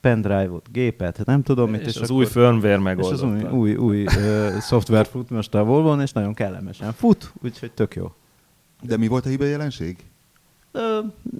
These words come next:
Speaker 1: nem jól műk-, megbolondult, azt hiszem, a hibrid rendszer, hogy hol az elektromos ment, hol a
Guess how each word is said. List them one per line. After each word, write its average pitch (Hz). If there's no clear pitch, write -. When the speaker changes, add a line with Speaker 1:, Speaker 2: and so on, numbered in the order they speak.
Speaker 1:
nem 156
jól 104
műk-, 110
megbolondult, 95
azt 104
hiszem, 95
a 92
hibrid 87
rendszer, 95
hogy 82
hol 147
az 131
elektromos 107
ment, 87
hol 123
a 107